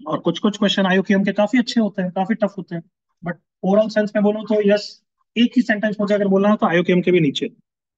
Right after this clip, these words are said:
But आईओकेएम में अगर ढंग से पढ़ा हुआ हो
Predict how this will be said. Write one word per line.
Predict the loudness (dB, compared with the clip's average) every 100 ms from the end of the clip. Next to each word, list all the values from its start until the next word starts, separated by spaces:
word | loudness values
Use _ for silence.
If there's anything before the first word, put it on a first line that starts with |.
| _ _ _ _ _ _ _ _ _ -20 _ _ -4
But | 0
आईओकेएम | 2 0 2 2
में | 2
अगर | 2
ढंग | 2 0
से | 0
पढ़ा | 0 0
हुआ | 0
हो | 0 -2